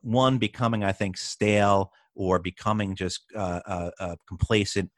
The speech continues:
but also too from falling under the sway of corporations,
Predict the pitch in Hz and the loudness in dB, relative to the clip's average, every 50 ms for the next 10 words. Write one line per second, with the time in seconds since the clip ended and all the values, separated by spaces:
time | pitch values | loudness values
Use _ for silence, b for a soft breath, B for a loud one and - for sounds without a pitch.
0 | b b b b b - 120 139 147 - - - 107 - - - 127 123 104 - | b b b b b 2 4 6 6 6 4 2 -2 -4 -2 -2 0 0 -2 -2
1 | - - 98 95 90 - - 104 107 107 107 107 107 101 98 98 95 90 87 90 | -4 -4 -4 -4 -6 -6 -2 2 4 4 4 4 2 0 -2 -4 -4 -4 -4 -6
2 | 87 - - 98 95 110 120 113 104 101 95 95 92 - _ _ _ _ 107 101 | -6 -6 -8 -4 -2 0 2 2 2 0 -2 -4 -8 -12 _ _ _ _ -2 -2
3 | 101 101 - - 123 123 - - 127 139 165 - - 80 67 - - - | -2 -2 -2 -2 -2 -2 0 0 0 0 0 -2 -6 -12 -14 -14 -20 -20